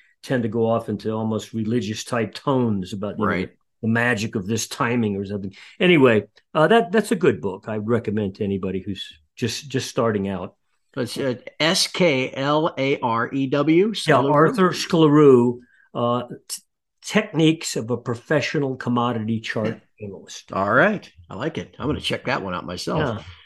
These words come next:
Speaker 2: All right, let's, let's move on to question number two. This gets, uh, to the heart of the <laughs> matter in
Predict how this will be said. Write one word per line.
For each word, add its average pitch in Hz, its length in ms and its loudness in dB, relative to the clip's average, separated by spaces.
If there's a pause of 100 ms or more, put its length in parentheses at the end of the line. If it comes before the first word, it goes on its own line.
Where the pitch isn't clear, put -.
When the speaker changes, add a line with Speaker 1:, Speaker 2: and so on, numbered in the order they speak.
(500)
Speaker 2:
All 196 80 6
right, 220 180 4
let's, - 240 2
let's 190 260 0
move 127 200 0
on 139 160 0
to 160 60 -2
question 180 400 -2
number 196 200 0
two. 196 500 2
This 165 200 -4
gets, - 420 -2
uh, 147 220 0
to 165 160 -2
the 127 100 -2
heart 160 320 2
of 123 120 -4
the 123 80 0
<laughs> 127 120 0
matter 170 340 4
in 123 200 -6